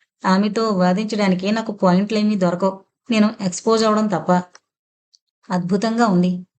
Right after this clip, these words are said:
ఏది, కొంచెం ఆ చట్నీ వెయ్యి, తింటూ అన్నాను. మనసు పొరల్లో ఓడిపోకూడదన్న భావమో అహంభావమో తెలీదు. నేను మళ్ళీ రాగిణిని ప్రశ్నించాను. "నేను నేతి పెసరట్టు చేయమంటే చేయవేం?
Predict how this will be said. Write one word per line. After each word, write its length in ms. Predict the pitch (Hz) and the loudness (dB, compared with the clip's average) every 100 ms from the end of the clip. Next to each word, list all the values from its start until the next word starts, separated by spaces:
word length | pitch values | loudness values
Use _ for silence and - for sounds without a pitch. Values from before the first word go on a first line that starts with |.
| - | 2
ఏది, 400 | 226 233 285 285 - | 4 4 0 -6 -2
కొంచెం 340 | 220 214 220 | 0 2 2
ఆ 100 | 214 | 0
చట్నీ 400 | 208 196 180 240 | 0 -2 0 2
వెయ్యి, 400 | 240 240 247 240 _ _ _ _ | 2 0 -4 -8 _ _ _ _
తింటూ 280 | 202 202 254 | -2 0 0
అన్నాను. 440 | 220 170 180 185 180 _ _ _ _ _ 220 | 2 2 2 0 -2 _ _ _ _ _ -4
మనసు 320 | 196 226 277 | -2 -2 -2
పొరల్లో 640 | 262 247 240 190 233 - - | 0 0 2 0 0 -4 -2
ఓడిపోకూడదన్న 920 | 202 233 240 262 254 240 233 226 220 | 0 2 2 0 0 -2 -2 -2 -4
భావమో 760 | 185 180 185 226 220 220 220 - | -2 0 0 -2 -2 -4 -4 -4
అహంభావమో 680 | 180 214 220 220 220 220 | 0 0 2 0 0 -2
తెలీదు. 420 | 214 185 190 190 185 - _ _ _ _ _ _ _ | 0 0 0 -2 -6 -14 _ _ _ _ _ _ _
నేను 380 | 233 208 202 185 | -2 2 2 0
మళ్ళీ 400 | 247 220 180 214 | 0 0 0 0
రాగిణిని 640 | 214 175 185 220 226 226 | 0 -2 0 -2 -2 -4
ప్రశ్నించాను. 680 | 220 180 - 220 185 175 185 - _ _ _ 226 | -2 -2 -2 0 0 2 2 -2 _ _ _ 0
"నేను 500 | 190 180 190 240 240 226 | 2 4 2 -2 -6 0
నేతి 340 | 185 214 262 | 0 0 -2
పెసరట్టు 560 | 247 240 247 - 214 185 | -2 -2 -2 -4 -2 0
చేయమంటే 400 | 190 226 226 214 | 2 0 0 -2
చేయవేం? 560 | 214 180 196 214 214 | 0 0 2 0 -2